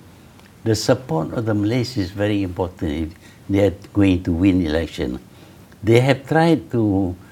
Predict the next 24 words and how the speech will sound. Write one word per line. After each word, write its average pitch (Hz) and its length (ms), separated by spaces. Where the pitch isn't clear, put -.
in 107 220
several 127 420
elections, 101 600
they 82 120
failed. 73 420
They 113 360
need 135 480
some 107 400
Malay 113 320
support, - 480
and 98 220
I 127 180
represented 104 840
Malay 85 240
support. - 480
So 120 240
they 151 460
accepted 147 680
me 123 380
as 110 240
part 143 320
of 117 180
their 104 200
coalition. 95 580